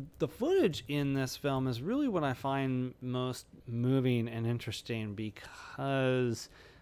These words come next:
uh, you see human interacting with chimp and, and getting, like, so close, and, and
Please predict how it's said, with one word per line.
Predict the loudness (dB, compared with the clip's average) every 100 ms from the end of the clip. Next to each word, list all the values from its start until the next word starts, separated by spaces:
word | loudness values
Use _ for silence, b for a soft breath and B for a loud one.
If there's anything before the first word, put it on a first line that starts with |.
| B -18 -8
uh, | -8 -2
you | 2 4
see | 2 -2 -2 0 2 2 2 -2 -10 -20 -20 -20 -20
human | -2 2 4 4 0 -4
interacting | -2 2 2 2 2 0 4
with | 4 2
chimp | -2 -2 0 -2 -4
and, | -2 -2 -4
and | -4 -4 -2
getting, | -2 0 -2 -2 -6 -8
like, | -6 -4 -6 -10
so | -6 -4
close, | -4 -4 -2 0 0 -4
and, | -6 -8 B B B B B B -6
and | -2 0 -2 -4 -8